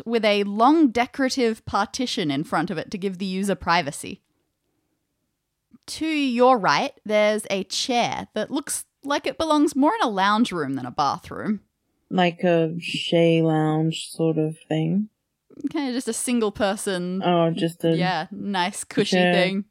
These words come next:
Speaker 2: Yep, okay, like a sort
Speaker 1: So all of this was inspired by looking up old Victorian and Edwardian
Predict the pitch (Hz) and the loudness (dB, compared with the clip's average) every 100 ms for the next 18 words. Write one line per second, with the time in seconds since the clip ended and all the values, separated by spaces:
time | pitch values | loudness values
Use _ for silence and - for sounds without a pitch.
0 | _ - 180 165 - - 165 170 160 156 | _ 0 2 2 -2 -4 -4 -2 -2 -4
1 | 170 170 - - - - _ _ - 220 | -6 -12 -8 -6 -6 -10 _ _ -8 -2
2 | 240 269 269 233 262 220 220 214 208 - | 2 4 4 2 2 0 0 2 0 2
3 | 196 190 208 196 175 175 185 - 170 175 | 6 6 4 2 0 0 -4 -4 -2 -2
4 | - - 180 180 180 175 180 - 196 180 | -4 -6 -4 -2 -4 -6 -10 -4 0 0
5 | 180 180 175 160 175 170 175 175 175 170 | 0 -2 -2 -2 -2 0 0 0 0 0
6 | 170 | -2